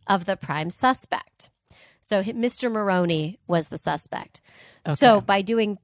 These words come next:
Speaker 1: that, she acquired valuable evidence and led to his conviction. Um, they had stolen fifty thousand eighteen fifty-eight dollars.
Speaker 2: Oh, my Lord, which is
Speaker 1: Yeah.
Speaker 2: twenty billion dollars.
Speaker 1: Billion and a half, you know,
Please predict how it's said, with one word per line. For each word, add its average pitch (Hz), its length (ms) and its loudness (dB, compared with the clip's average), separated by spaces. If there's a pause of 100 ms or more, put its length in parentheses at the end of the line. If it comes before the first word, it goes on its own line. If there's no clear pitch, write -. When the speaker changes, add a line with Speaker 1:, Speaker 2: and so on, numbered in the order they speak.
(100)
Speaker 1:
that, 330 320 4
she - 220 -2
acquired 180 480 -2
valuable 165 480 -4 (140)
evidence 202 680 -2 (420)
and 202 220 0
led 180 240 2
to 190 80 -2
his 175 220 -4
conviction. - 840 -6 (1000)
Um, 175 540 2 (100)
they 208 260 2
had 247 200 4
stolen 196 500 0
fifty 254 560 0
thousand 240 920 4 (140)
eighteen 233 480 -2
fifty-eight 214 760 -4 (180)
dollars. 180 720 4
Speaker 2:
Oh, 190 220 4
my 139 180 -2
Lord, 147 760 2
which 175 220 -2
is 165 160 -2
Speaker 1:
Yeah. 185 140 2
Speaker 2:
twenty 302 220 6 (160)
billion 247 480 8
dollars. 180 600 4
Speaker 1:
Billion 269 600 8
and 233 140 2
a 214 40 -2
half, 208 540 2
you 226 80 2
know, 254 280 4